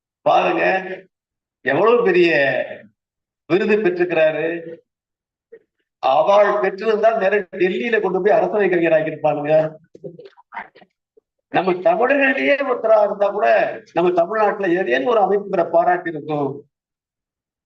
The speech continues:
ஆனா கவிதை பித்தன் யார் என்று தெரிந்து கொண்டு அவரை யாரும் பாராட்ட முன்வரவில்லை என்கிற ஒரு செய்தியை பேசி, அவர் ஒரு பத்திரிகையில வந்து, அந்த பத்திரிகையை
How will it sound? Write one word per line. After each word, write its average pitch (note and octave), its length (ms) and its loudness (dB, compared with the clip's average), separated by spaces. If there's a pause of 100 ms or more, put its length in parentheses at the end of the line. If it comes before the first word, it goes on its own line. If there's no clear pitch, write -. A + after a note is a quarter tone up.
(160)
ஆனா D#3+ 180 0
கவிதை G#3 360 0
பித்தன் E3+ 440 -2 (800)
யார் E3+ 340 2
என்று F#3+ 220 0
தெரிந்து E3+ 320 0
கொண்டு D#3+ 300 -6 (1000)
அவரை E3 240 2
யாரும் D#3+ 460 4
பாராட்ட F3+ 400 2
முன்வரவில்லை E3 500 -4
என்கிற D3 240 -4
ஒரு C#3+ 140 -4
செய்தியை E3+ 480 0
பேசி, - 380 4
அவர் G3+ 220 0
ஒரு D#3 120 -6
பத்திரிகையில E3 560 -4
வந்து, C3 320 -10 (880)
அந்த F3+ 240 2
பத்திரிகையை A3+ 560 -4